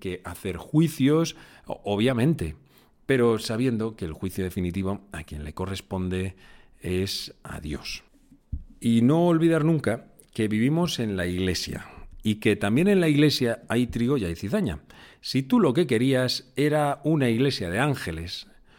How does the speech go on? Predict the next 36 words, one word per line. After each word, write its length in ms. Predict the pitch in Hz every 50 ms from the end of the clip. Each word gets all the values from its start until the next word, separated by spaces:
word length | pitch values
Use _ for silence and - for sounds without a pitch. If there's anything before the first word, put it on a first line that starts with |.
| - - - _ -
pero 80 | 95 95
a 40 | 98
lo 60 | 92
mejor 280 | 92 90 - 151 180 202
ni 80 | 190
siquiera 320 | - - 113 104 101 95 85
puedes 180 | 85 87 80
entrar 300 | 90 85 76 85 85 80
tú 120 | - 85 -
ahí, 200 | 175 226 - - - - - - - - - _
¿no? 180 | - 123 147 98
Gracias 500 | 95 90 101 120 151 - - 160 156 -
a 100 | 156 147
que 400 | 151 - 151 151 151 151 151 131 -
no 420 | 135 131 135 135 139 147 147 147 147
es 240 | 147 135 - -
una 160 | 151 143 139 135
iglesia 320 | 131 131 135 123 131 131
de 60 | 135
ángeles, 340 | 143 135 - - 90 85 -
sino 220 | - 98 92 90
de 100 | 92 98
hombres, 420 | 120 135 131 98 87 78 - - - -
y 60 | -
también 240 | - - 78 85 95
hombres 240 | 101 104 107 107 -
pecadores, 560 | - 113 101 117 120 123 127 135 135 - - - -
tú 160 | 190 175 147
y 100 | 120 110
yo 200 | 113 117 127 127
tenemos 440 | - - - 92 92 101 113 113 -
aquí 380 | 92 87 90 107 113 117 - - _ -
un 200 | 92 87 82 76
lugar. 280 | 76 - - - - - _ _ - - - - - - - - - - _
Hace 180 | - - 123 120
poquito 480 | 110 110 104 113 107 - 90 82 104